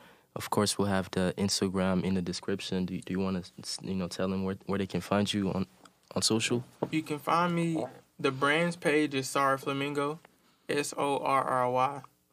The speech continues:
Speaker 2: Flamingo, F L A M I N G O.
Speaker 1: Mm.
Speaker 2: Yeah, that's correct. And my personal Instagram is The Real Fields, T H E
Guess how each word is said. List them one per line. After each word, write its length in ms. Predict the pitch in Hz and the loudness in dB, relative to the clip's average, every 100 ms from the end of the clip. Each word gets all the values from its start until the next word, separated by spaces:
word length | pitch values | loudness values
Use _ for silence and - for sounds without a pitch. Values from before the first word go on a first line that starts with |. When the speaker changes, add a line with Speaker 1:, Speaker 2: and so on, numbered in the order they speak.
| _ | _
Speaker 2:
Flamingo, 540 | 147 135 139 139 135 - | -6 -2 -2 -2 -2 0
F 320 | 139 131 - | -2 -4 -4
L 440 | 127 123 127 127 - - _ - | -2 0 0 -2 -8 -20 _ -8
A 40 | |
M 360 | - - 127 123 | -6 -4 -4 -2
I 140 | 123 | -2
N 200 | 123 123 | -4 -6
G 240 | 123 127 127 | -8 -4 -2
O. 160 | 127 - _ _ _ - | -2 -6 _ _ _ -12
Speaker 1:
Mm. 120 | - - - - _ _ - | -12 -14 -20 -20 _ _ -12
Speaker 2:
Yeah, 120 | - | -8
that's 140 | - - | -8 -8
correct. 320 | - - - _ _ _ _ - - 117 | -10 -10 -12 _ _ _ _ -6 -6 -2
And 300 | 147 143 - | -2 -2 -4
my 200 | 147 139 | 0 0
personal 420 | 135 151 143 147 | 4 2 2 0
Instagram 580 | 143 147 - 143 139 143 | 0 -2 -2 0 0 0
is 180 | 139 139 | -2 0
The 140 | 143 | -2
Real 280 | 139 143 143 | 0 2 2
Fields, 640 | 135 147 147 147 147 - - - | 0 0 2 2 0 -8 -18 -12
T 280 | - 170 151 | -4 -2 2
H 480 | 143 143 - - - _ _ _ _ _ _ _ _ _ _ _ - | 2 0 -4 -12 -14 _ _ _ _ _ _ _ _ _ _ _ -4
E 360 | 143 143 143 | -2 0 -2